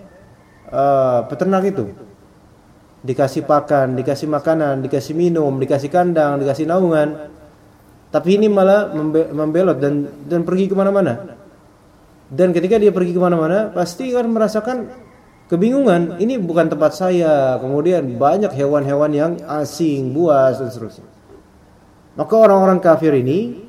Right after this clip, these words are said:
ketika mereka mengeluarkan diri mereka dari syariat Allah Ta'ala, syariat, ya, maka mereka sejatinya lebih bodoh dan pasti lebih sesat dibandingkan orang, dibandingkan hewan-hewan ternak ini.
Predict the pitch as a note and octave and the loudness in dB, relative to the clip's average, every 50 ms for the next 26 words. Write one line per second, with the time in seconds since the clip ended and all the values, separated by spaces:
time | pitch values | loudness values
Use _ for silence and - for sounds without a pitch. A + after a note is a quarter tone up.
0 | - - - - - B2+ D3+ - A3+ G#3 F#3+ F3 F3 E3+ F#3 F3+ E3+ D#3 D3+ D3+ | -20 -20 -18 -16 -12 -4 0 0 2 2 2 0 0 0 0 0 0 0 0 2
1 | F3 G#3+ G#3 - G#3 F#3 F3 D#3+ D3+ D3+ D3+ D3+ D3+ D#3 F3 F#3+ F#3 F#3 E3+ D3 | 2 2 2 2 0 0 0 0 0 0 0 0 0 0 -2 -2 -2 -4 -4 -2
2 | C3+ C#3 D#3 F3 F3 D3 - - D3 C#3 C3+ - - C#3 C#3 D3+ D#3 C3+ - C3 | 0 0 0 0 -2 -4 -6 -6 -6 -6 -4 -4 -4 -2 0 0 -2 -2 -2 -2
3 | A#2 A2+ A#2+ A#2 A#2+ C#3+ F3+ F#3 - - - - - - - - - - _ - | -2 0 0 0 0 -2 -2 -4 -6 -10 -16 -20 -20 -20 -20 -20 -20 -20 _ -12
4 | - B2 A#2+ A#2+ C#3 D3 C#3+ C3+ - - B2+ B2+ C#3 C#3 - - - - - - | -8 -6 -6 -4 -2 -2 -4 -4 -4 -8 -8 -8 -8 -10 -16 -20 -20 -20 -20 -20
5 | - - - - - - - - - _ _ - - - C#3 C#3+ - G3+ G#3+ G#3+ | -20 -20 -20 -20 -20 -20 -20 -20 -20 _ _ -20 -10 -4 -4 2 2 4 4 4
6 | G3+ F#3 G#3 G#3+ F#3+ G3 - F3+ D#3 C#3+ E3+ D#3+ E3 D#3+ D#3 D#3+ F3 F#3 F#3 - | 2 2 2 0 -2 -2 -4 -6 -2 -2 -2 -2 -2 -2 -2 0 0 0 -2 -2
7 | - - D3+ F3 F#3 C#3+ D#3+ D#3+ D#3+ C3 B2+ C3 C#3+ D3 D3 D3 C3 A2 - D3+ | -4 -2 0 0 2 0 0 -2 -4 -2 0 0 2 4 4 2 2 0 -4 -12
8 | C#3 - - - - - - - - - - C3+ B2+ D#3+ D#3+ D#3+ F3+ E3+ E3 - | -16 -18 -20 -20 -20 -20 -20 -20 -20 -20 -12 -2 -2 0 0 0 -2 -4 -4 -4
9 | - G#3+ F3+ D#3+ D3+ D3 C#3+ F3 - - F#3 F3 - E3 D3+ D3 C#3+ C#3 C3+ B2+ | -2 -2 -2 0 -2 -4 -4 -6 -4 -4 -4 -4 -4 -4 -2 -2 -2 0 -2 -2
10 | C#3 E3 E3+ E3+ - D3 D3 C#3+ D3 D3 - - C#3+ C#3 C3+ C#3 C3+ C3+ C3 E3+ | -2 -4 -4 -4 -6 -4 -4 -4 -4 -6 -6 -6 -4 -2 -2 -2 -2 -2 -2 -2
11 | F3+ D3+ C#3 D3 D3+ D#3 D3 C3+ C3 C#3+ C#3+ C#3 C3 - - C3 C#3 C#3 C3+ - | -2 -2 -2 -2 -2 0 -2 -2 -4 -4 -4 -4 -6 -6 -6 -4 -4 -4 -6 -6
12 | C3 A#2+ A2+ G#2 | -8 -8 -8 -8